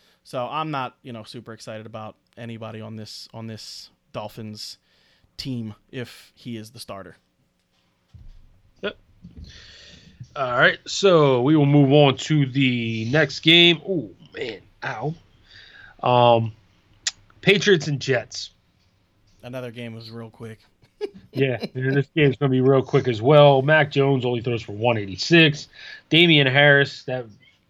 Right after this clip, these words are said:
Speaker 2: freaking run was am-, amazing, you know, showing his strength. James White, five for twenty. Both of those guys get in the end zone. Uh, James White, six for forty-five, catching the ball. Um, on the Jets side of the ball, Zach Wilson was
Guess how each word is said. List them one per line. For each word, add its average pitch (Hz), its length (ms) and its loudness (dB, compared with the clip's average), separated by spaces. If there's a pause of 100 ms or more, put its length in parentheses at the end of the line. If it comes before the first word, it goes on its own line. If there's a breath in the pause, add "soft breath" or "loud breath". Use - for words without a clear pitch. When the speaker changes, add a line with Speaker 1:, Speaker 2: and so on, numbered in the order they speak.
(200)
Speaker 2:
freaking 147 380 -4
run 131 220 2
was 104 180 -6
am-, 107 200 -14
amazing, 123 800 0 (140)
you 113 120 -8
know, 110 100 -4
showing 127 340 2
his 117 140 -2
strength. 120 480 0 (420 loud breath)
James 139 320 4
White, 135 320 4
five 139 260 6
for 135 100 -8
twenty. 135 400 0
Both 143 260 2
of 139 60 4
those 127 180 2
guys 127 240 2
get 110 160 -6
in 110 80 -10
the 113 160 -4
end 139 180 2
zone. 127 440 0 (460 loud breath)
Uh, 113 420 8
James 113 300 -4
White, 139 280 4
six - 200 -2
for - 120 -12
forty-five, 110 800 0
catching 175 340 -2
the 160 60 0
ball. 156 520 6 (420 soft breath)
Um, 110 300 -2
on 113 80 0
the 107 100 -2
Jets 156 340 2
side 156 180 6
of 147 60 4
the 143 60 4
ball, 139 640 4
Zach 123 320 0
Wilson 127 460 -2
was 107 460 -8